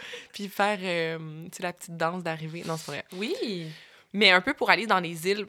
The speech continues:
Speaker 1: moins, euh, connues, tu sais, pas, euh,
Speaker 2: Mm.
Speaker 1: pour faire du tourisme, mais vraiment pour me poser sur une île, puis, euh,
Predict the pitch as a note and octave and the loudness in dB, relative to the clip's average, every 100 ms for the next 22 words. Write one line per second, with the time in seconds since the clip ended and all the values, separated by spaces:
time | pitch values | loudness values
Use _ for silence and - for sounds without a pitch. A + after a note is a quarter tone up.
0 | - E3+ E3+ F3 F#3 F#3+ E3+ D3+ D3 C#3+ | -6 -2 0 2 2 0 -2 -2 -4 -8
1 | C#3+ D3 - F3+ F3 F3+ F3 - F3+ G#3 | -10 -8 -6 -4 -6 -8 -10 -12 -8 -4
2 | G3+ E3+ D3+ E3+ - F3 E3 - E3+ E3+ | -2 0 -2 -8 -8 -6 -6 -8 -6 -6
3 | A3 G#3 F3+ D3+ E3 A3 F3+ E3 D3+ - | -8 -8 -8 0 2 2 0 -4 -4 -4
4 | G3+ F#3 F3 F#3 E3+ D#3 D#3+ E3 F3 D#3+ | -2 -2 -2 -4 -6 -6 -4 -4 -6 -10
5 | D#3 D3+ C#3+ C#3 C3+ | -12 -8 -6 -6 -8